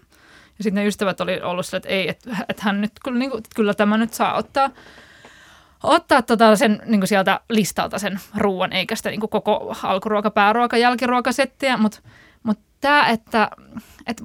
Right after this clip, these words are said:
monen ihmisen päähän ei mahdu sitä ajatusta, että kaikilla ei ole kaikkeen rahaa. Et sit kun on,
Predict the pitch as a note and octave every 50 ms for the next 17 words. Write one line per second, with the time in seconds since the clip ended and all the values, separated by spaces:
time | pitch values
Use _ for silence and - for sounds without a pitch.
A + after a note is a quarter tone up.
0 | - - - - - B3+ D4+ F4 F#4+ F#4 D4 E4 G#4 F4+ D#4 C4+ D4 C#4+ G4+ G#4+
1 | G#4+ G4+ D#4+ D4 A#3+ - - D4+ D4+ D#4 G4 A4+ G#4 E4 A#3+ F#3+ - - - A#3
2 | A3 - G#3+ G3+ F3 - - - A3+ A3+ G#3 - F#3+ F#3 - - F3+ - F3 -
3 | - G#3 - G3+ G3+ F#3+ - F#3+ E3+ - - G3 F#3+ F3 D#3 F3+ - - G3 F#3
4 | F#3+ - - A3+ G#3+ A3 A3 B3+ A#3 A3 B3 A#3 A3 - G#3 - - C#4 - -
5 | - C4 B3 A#3+ A3+